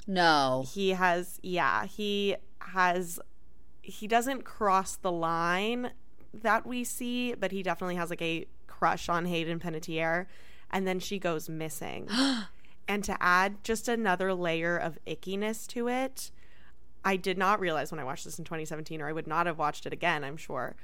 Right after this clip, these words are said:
Speaker 2: but it was produced by Kevin Spacey. So it's, like, not necessarily saying that it's, like, a bad thing to have a crush on your student. If you,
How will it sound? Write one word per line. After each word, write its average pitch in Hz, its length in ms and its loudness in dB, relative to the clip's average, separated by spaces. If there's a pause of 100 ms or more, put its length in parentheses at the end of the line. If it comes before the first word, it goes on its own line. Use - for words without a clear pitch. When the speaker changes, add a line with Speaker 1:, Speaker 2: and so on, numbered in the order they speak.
(380)
Speaker 2:
but 175 180 4
it 185 140 -2
was 175 160 -4
produced 185 560 -4
by 165 120 2
Kevin 175 320 -4
Spacey. - 760 -4 (1600)
So 175 800 6
it's, - 180 0
like, 190 200 2
not 175 640 6
necessarily 214 680 2
saying 190 400 0
that 185 120 2
it's, - 280 -2
like, 175 160 0
a 175 80 2
bad 160 440 -2
thing 165 340 -2
to 175 100 -6
have 143 300 -4
a - 80 -4
crush - 360 -6
on 98 220 -4
your 110 140 -4
student. 98 560 -6 (320)
If 175 200 -6
you, 160 220 -6